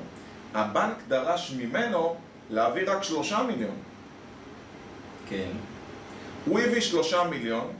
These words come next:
Speaker 1: ואחרי שנה הוא קיבל ארבעה מיליון בחזרה. אז הוא עושה עשרים וחמישה אחוז על הכסף, cash on cash. העסקה הייתה שלושה עשר מיליון.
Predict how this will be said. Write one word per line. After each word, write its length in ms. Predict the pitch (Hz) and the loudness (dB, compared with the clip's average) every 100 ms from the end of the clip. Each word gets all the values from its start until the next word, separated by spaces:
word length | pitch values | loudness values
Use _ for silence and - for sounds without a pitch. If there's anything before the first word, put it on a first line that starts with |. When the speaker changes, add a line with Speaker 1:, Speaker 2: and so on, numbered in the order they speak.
| - - - - - - 95 | -12 -16 -18 -18 -18 -16 -2
Speaker 1:
ואחרי 500 | 113 123 - 175 190 | 2 2 4 2 2
שנה 580 | 202 147 147 233 214 190 - | 0 0 2 4 4 2 -4
הוא 140 | 143 | -6
קיבל 300 | 147 131 165 | -4 4 6
ארבעה 380 | 175 - 151 170 | 6 2 2 2
מיליון 320 | 180 156 117 | 0 -2 0
בחזרה. 460 | 107 107 98 98 87 - - | -2 -2 -2 -2 -4 -8 -6
אז 120 | 104 | -2
הוא 60 | 113 | 0
עושה 180 | - 190 | 4 4
עשרים 280 | 175 190 208 | 4 0 -2
וחמישה 520 | 170 160 147 165 151 | -2 -2 0 4 4
אחוז 300 | 135 151 147 | 4 0 4
על 100 | 123 | 6
הכסף, 600 | 104 104 104 - - 247 - - - - - | 6 2 -2 2 4 4 0 -8 -14 -16 -2
cash 220 | 147 160 | 2 4
on 220 | 170 165 214 | 4 2 2
cash. 200 | 208 - - - - - | 0 0 -4 -12 -16 -4
העסקה 440 | 117 123 - 226 220 | 2 2 4 4 4
הייתה 240 | 165 151 | 4 0
שלושה 420 | 135 139 160 143 | 0 0 2 2
עשר 260 | - 113 101 | 2 0 0
מיליון. 320 | 98 92 85 | -2 -4 -8